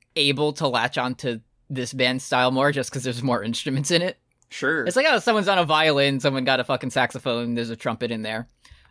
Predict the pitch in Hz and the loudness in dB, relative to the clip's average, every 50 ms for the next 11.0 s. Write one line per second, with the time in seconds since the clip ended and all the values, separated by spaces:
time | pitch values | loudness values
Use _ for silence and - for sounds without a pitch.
0 | _ _ - 143 139 135 135 131 - - _ _ - 170 160 156 165 165 175 175 | _ _ 0 2 2 2 2 0 -2 -4 _ _ 0 0 2 4 4 4 4 4
1 | 165 - 143 139 143 147 147 143 143 135 - - - - 190 180 202 - - 247 | 4 4 2 2 4 2 2 2 2 2 2 0 0 0 2 2 2 2 2 0
2 | 269 240 - 220 208 208 208 220 220 214 214 202 - _ _ _ _ _ _ _ | 0 2 2 2 4 4 4 2 0 -2 -2 -8 -10 _ _ _ _ _ _ _
3 | - - 165 180 165 160 151 143 _ _ _ _ 139 160 185 165 151 120 - - | -10 -4 0 2 2 2 2 -2 _ _ _ _ -4 -2 0 0 0 -2 -4 -6
4 | - 180 156 - - 170 156 175 156 135 - - - 139 123 110 113 120 127 139 | -4 -4 -4 0 0 -2 0 2 0 0 0 -2 0 0 0 2 2 0 0 -2
5 | 151 160 - - - - - _ _ _ _ _ _ _ _ _ _ _ _ - | -4 -6 -6 -8 -8 -10 -14 _ _ _ _ _ _ _ _ _ _ _ _ 0
6 | 175 180 175 175 175 175 175 - 196 185 190 196 202 208 - _ _ _ _ _ | 2 2 4 4 4 2 4 2 2 2 4 4 2 -2 -2 _ _ _ _ _
7 | _ _ _ - 131 120 123 127 - 127 127 135 127 - 135 135 139 151 156 127 | _ _ _ -2 0 2 2 2 2 2 0 0 0 2 2 2 2 2 0 2
8 | 139 143 135 131 135 135 123 120 120 123 127 - - 120 113 120 117 113 - 123 | 2 2 2 2 2 0 0 2 2 2 2 2 0 0 0 0 -2 0 0 -2
9 | 120 117 123 123 120 127 117 113 123 123 123 117 - - 139 123 - 131 107 120 | -2 -2 -4 -4 -2 -2 -2 0 0 -2 -2 -2 -2 -2 -2 -2 -2 -2 -4 -2
10 | 127 120 120 - - - - - 139 123 117 - - 127 113 107 123 135 - | -2 -2 -2 -2 -6 -10 -10 -6 -6 -6 -6 -6 -6 -6 -4 -4 -4 -6 -6